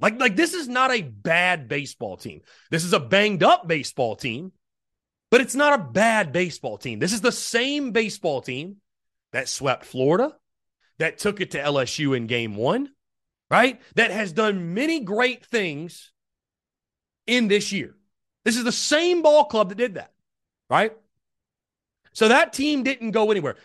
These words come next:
but it's a good baseball team that right now, guys, is playing bad baseball. There's just no other way to put it. And it's not even really just one facet. You look at the pitching, you look at the hitting, and you look at the fielding. All three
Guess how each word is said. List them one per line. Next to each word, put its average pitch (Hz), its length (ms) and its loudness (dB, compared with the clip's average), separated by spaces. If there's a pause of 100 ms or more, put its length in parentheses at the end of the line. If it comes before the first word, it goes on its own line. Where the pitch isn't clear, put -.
(120)
but 208 100 0
it's 208 160 -2
a 190 100 2
good 185 440 0
baseball 226 500 0
team 220 300 -6
that 156 120 -6
right 185 300 0
now, 190 220 -2
guys, 190 260 2
is 147 100 -6
playing 135 300 -6
bad 120 300 -2
baseball. 98 340 -12
There's 220 180 4
just 196 160 -4
no 156 360 0
other 202 80 0
way 175 100 -4
to 165 80 -6
put 107 220 -12
it. - 80 -20 (680)
And 185 140 0
it's 175 120 -6
not 233 240 4
even 302 220 0
really 269 240 0
just 208 180 -6
one 240 280 -2
facet. 233 500 -8 (640)
You 180 160 2
look 208 160 4
at 139 100 -8
the 113 80 -14
pitching, 233 600 -4 (420)
you 170 200 -4
look 190 180 -2
at 135 100 -10
the 101 100 -12
hitting, 233 500 0
and 160 140 -6
you 170 80 -2
look 220 200 -2
at 220 80 -10
the 226 40 -10
fielding. 226 420 -2 (260)
All 254 540 6
three 226 520 -4